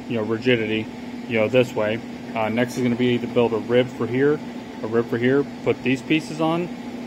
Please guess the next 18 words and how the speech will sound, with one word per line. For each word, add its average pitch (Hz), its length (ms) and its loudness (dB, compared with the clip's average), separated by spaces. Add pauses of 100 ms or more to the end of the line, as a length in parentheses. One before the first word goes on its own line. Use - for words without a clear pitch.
(300)
Then 117 120 -2
after 117 200 4
I - 20 2
put 120 180 -2
those 131 200 2
pieces 127 380 -2
on, 147 280 2 (520)
I 113 80 -2
got 117 180 2
some 110 340 -2 (160)
ribs 139 420 4 (560)
to 139 80 -2
put 123 160 0
up 117 160 -2
here 131 240 6
to 107 160 -2 (380)
support 123 400 -2
this. 151 340 -2